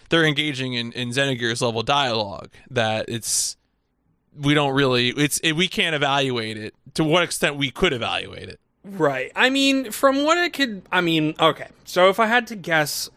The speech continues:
Speaker 2: from right here, from where I am, without having read fucking anything, it feels like they're trying to set Lelouch up as a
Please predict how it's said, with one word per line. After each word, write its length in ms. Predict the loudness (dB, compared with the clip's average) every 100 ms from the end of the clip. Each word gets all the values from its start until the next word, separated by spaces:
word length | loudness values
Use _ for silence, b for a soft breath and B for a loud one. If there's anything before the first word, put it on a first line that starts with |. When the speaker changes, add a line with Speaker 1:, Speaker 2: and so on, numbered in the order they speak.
| -12
Speaker 2:
from 260 | -4 2
right 140 | 2 2
here, 460 | -2 -4 -4 -6 -10 -16 -8
from 300 | -6 -6 0
where 180 | 4
I 120 | 4 4
am, 260 | 0 -4
without 320 | -4 -2 -2 2
having 240 | 0 0
read 400 | 2 4 2 0
fucking 380 | 0 0 0 2
anything, 640 | 2 2 0 -6 -8 -16 _ _ 0
it 240 | 0 -2
feels 500 | 0 4 6 6 4
like 320 | 4 4 0 0
they're 280 | 4 6
trying 520 | 4 2 4 4 2 -2
to 120 | -2
set 340 | 2 2 2
Lelouch 560 | 0 0 2 0 -2 -4
up 300 | 2 2 0 -6 _ _ _ _ -4
as 640 | 0 2 2 0 -4 -8 -10 _ _ _ _ -6
a 600 | -2 0 0 -2 -2 -4